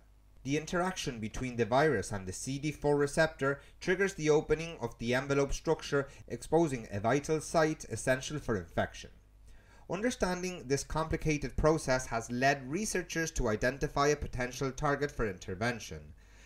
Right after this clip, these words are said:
an antibody capable of keeping the virus's envelope structure closed, thereby preventing infection.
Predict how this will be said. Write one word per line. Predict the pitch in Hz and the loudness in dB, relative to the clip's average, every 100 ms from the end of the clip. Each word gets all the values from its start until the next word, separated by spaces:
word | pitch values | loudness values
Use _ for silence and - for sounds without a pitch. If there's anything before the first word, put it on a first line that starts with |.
| - | -8
an | 226 | -4
antibody | 233 131 135 135 139 143 | -4 0 0 4 4 4
capable | - 165 185 175 160 170 | 0 0 0 0 0 0
of | - 123 - | 0 -2 -4
keeping | - 170 143 123 | -6 -4 -4 -4
the | 110 | -2
virus's | 110 127 117 98 101 87 - | 2 2 0 -4 -8 -10 -4
envelope | 143 147 139 131 | -4 0 0 2
structure | - - 160 - 170 | 0 2 0 2 -2
closed, | - - 120 95 67 - - - - | -2 -2 0 0 -4 -14 -20 -20 -4
thereby | 123 113 127 127 156 - - | 0 2 4 2 2 -2 2
preventing | 127 104 95 - | 2 2 -6 -12
infection. | 80 - 120 - - | -8 0 0 0 -14